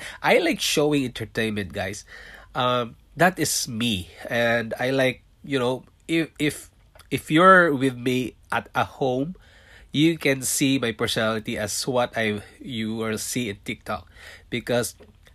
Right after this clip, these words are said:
I show my kids what I am. And it's not because I want, I want to just do it, but I want to tell them that be yourself, okay?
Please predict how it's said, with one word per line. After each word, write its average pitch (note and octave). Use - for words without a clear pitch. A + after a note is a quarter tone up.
I B2+
show B2
my A#2+
kids -
what A#2
I A2+
am. A2
And A#2
it's -
not B2+
because A#2
I A#2
want, A2+
I A2+
want A2
to G#2
just -
do B2+
it, G3
but A2+
I A2
want A2+
to -
tell D#3+
them G#2+
that G2+
be A#2
yourself, -
okay? A#2+